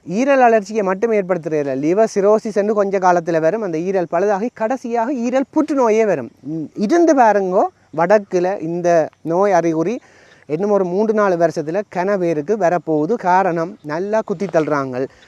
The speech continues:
தயவு செய்து மக்களை விழிப்படைங்கோ. இதால இந்த கையில ஊசியில குத்துறதால என்ன மாதிரி, முக்கியமா எது வளமான கை என்ற அநேகமான ஆட்களுக்கு வலக்கை வளம், இடக்கையிலான இந்த குத்தி விளையாடி இருப்பினும் குத்துறது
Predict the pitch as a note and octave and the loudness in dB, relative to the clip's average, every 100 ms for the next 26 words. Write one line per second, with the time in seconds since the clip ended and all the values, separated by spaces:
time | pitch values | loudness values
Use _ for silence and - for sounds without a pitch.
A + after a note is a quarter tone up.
0 | _ _ - G3 D4 D4 B3 A3+ A3 F#3 | _ _ -2 2 4 2 2 0 0 0
1 | G3+ E3+ F3+ F3 E3+ D#3+ A#3+ A#3 A#3 A#3 | 0 2 0 0 -2 0 -2 2 4 4
2 | A3+ G#3 - - G#3+ A#3+ B3+ A#3 A#3+ B3+ | 2 -2 -6 0 2 4 4 4 2 2
3 | A#3+ - G#3+ - C#4+ A#3+ G3+ F#3 G#3 C4 | 0 0 -6 4 6 6 6 4 4 2
4 | - D3 F#3+ A#3+ A3 G3 E3+ G3 B3+ C4 | -4 -6 -2 0 2 0 0 -2 -2 0
5 | A3+ B3+ A3 G#3 A3+ A3 G3 F3 F3 D#3 | 2 2 4 4 4 2 0 -2 -2 0
6 | D#3+ G3+ G#3+ G3+ F#3+ G3 A3+ G3+ G3 F#3 | 0 0 0 0 0 -2 2 2 2 0
7 | D3+ C3 A#3 G3+ C#4 C4 A#3+ C#4 C4+ G#3 | 0 -2 -2 0 2 2 0 0 -2 -4
8 | G3+ G3 F#3 E3 D3 B2 C3 B3+ - - | -4 -2 2 2 0 -6 -6 -6 -8 -20
9 | - - - C4+ B3 E4+ E4 | -20 -20 -4 -2 2 6 6